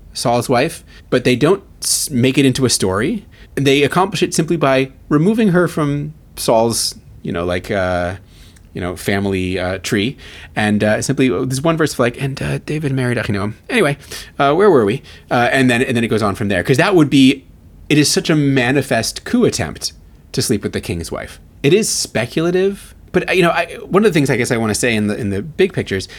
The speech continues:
it's all kinda speculative. Uh, in a sense, what we're, we're trying to do here is not necessarily to say straight out, "Ah, this is what actually for sure happened."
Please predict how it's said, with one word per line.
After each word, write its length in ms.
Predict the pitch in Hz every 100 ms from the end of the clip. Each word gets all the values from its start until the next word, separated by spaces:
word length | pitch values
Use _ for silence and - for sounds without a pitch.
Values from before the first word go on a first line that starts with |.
| - -
it's 180 | 208 - -
all 480 | 185 240 208 143 - - - - - -
kinda 340 | - 170 185 110
speculative. 760 | - 85 - - - - - - -
Uh, 300 | - - - 202
in 120 | 220 147
a 40 |
sense, 320 | 139 190 170
what 320 | 170 147 165
we're, 200 | - 151 - -
we're 160 | - 147
trying 360 | - 208 214
to 60 | 156
do 200 | 123 185
here 420 | 156 139 110 107 - - - -
is 140 | 135
not 260 | 185 220 143
necessarily 840 | 135 131 135 - 131 135 131 120
to 160 | 110 107
say 300 | - 107 104
straight 340 | - 107 98
out, 240 | 95 90 - - - -
"Ah, 260 | 135 87 - - - - -
this 360 | 110 220 214
is 160 | 135 104
what 200 | 98 - -
actually 560 | 123 135 - 139 123
for 180 | 117 117
sure 380 | 101 - 113 98
happened." 520 | - - - - -